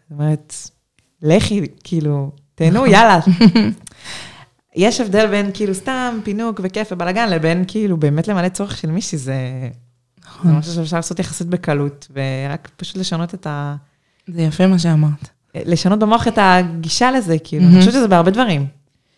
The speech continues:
Speaker 1: שאתה, מישהו מבקש ממך משהו, ויש לך את השגרה שלך, יש לך את הרוטינה שלך,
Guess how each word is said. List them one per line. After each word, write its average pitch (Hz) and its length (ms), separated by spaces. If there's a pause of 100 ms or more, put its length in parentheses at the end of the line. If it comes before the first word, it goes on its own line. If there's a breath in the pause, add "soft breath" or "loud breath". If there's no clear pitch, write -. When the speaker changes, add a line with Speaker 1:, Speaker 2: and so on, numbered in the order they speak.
(200)
Speaker 1:
שאתה, 156 560 (280)
מישהו 190 260
מבקש 180 260
ממך 175 240
משהו, 151 460
ויש 151 100 (760 loud breath)
לך - 60
את 302 80
השגרה 196 400
שלך, - 400
יש 170 80
לך - 80
את 233 80
הרוטינה 208 340
שלך, 165 380